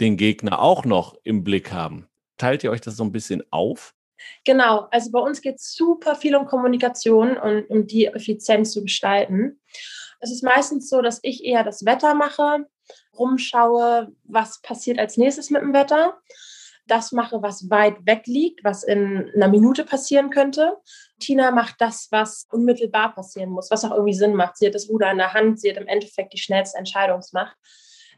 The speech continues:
Speaker 2: Und sie macht den Zweikampf mit den Gegnern, die taktischen Situationen und, ähm, was wir in den nächsten paar Sekunden machen werden.
Speaker 1: Wie lange dauert denn so ein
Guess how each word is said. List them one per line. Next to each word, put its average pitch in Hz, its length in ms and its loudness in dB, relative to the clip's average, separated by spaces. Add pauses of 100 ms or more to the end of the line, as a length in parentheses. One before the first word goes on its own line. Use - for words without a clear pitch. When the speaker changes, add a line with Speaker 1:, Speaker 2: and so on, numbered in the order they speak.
Speaker 2:
Und 214 140 4
sie 208 100 2
macht 208 240 2
den 190 160 0
Zweikampf 214 720 0
mit 202 120 -8
den 185 120 -4
Gegnern, 196 640 0 (400)
die 196 80 2
taktischen 185 760 -2
Situationen 190 1000 2
und, - 120 -12
ähm, 175 240 -6 (120)
was - 200 -6
wir 190 60 0
in 180 60 0
den 180 120 2
nächsten 175 580 0 (260)
paar 185 200 0
Sekunden 185 460 0
machen 165 300 -4
werden. 165 280 -2 (560)
Speaker 1:
Wie 147 600 -4
lange 143 580 0
dauert 101 500 2
denn 76 200 -6
so 71 120 -8
ein 67 300 -12